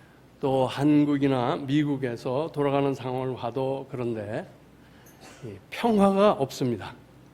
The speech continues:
나라와 나라 간에 또 사람과 사람 간의 생각들이 서로 너무도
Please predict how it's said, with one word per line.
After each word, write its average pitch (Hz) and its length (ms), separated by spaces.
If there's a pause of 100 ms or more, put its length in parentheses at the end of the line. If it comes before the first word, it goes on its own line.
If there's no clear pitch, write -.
(1200)
나라와 147 640
나라 135 240
간에 123 400 (880)
또 139 300
사람과 143 880
사람 165 580
간의 165 260
생각들이 143 760 (640)
서로 196 260
너무도 156 680